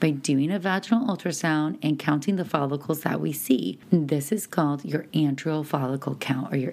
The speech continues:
A F C. Your goal is to get all those follicles to grow. So your A F C is probably the very best you're going to do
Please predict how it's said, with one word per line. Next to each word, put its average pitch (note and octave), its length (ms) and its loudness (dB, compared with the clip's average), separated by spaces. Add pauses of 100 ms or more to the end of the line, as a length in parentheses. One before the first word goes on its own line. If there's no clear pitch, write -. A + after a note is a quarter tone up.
A C#3 140 -2
F C3+ 100 -10
C. - 380 -4 (220)
Your E3 280 2
goal F3 500 0 (180)
is D3 140 4
to - 80 -2
get D#3+ 160 2
all D3+ 140 2
those D#3 180 -4
follicles C#3+ 460 -2
to - 140 -2
grow. - 280 -4 (140)
So E3+ 320 0 (100)
your F#3+ 240 4
A G#3+ 180 2
F G3 100 -4
C E3 180 -4
is D3 100 -2
probably C#3+ 300 2
the C3 100 -2
very C3 320 0
best C3+ 320 -4
you're E3+ 80 0
going - 280 -2
to D3 100 -2
do D#3+ 360 -2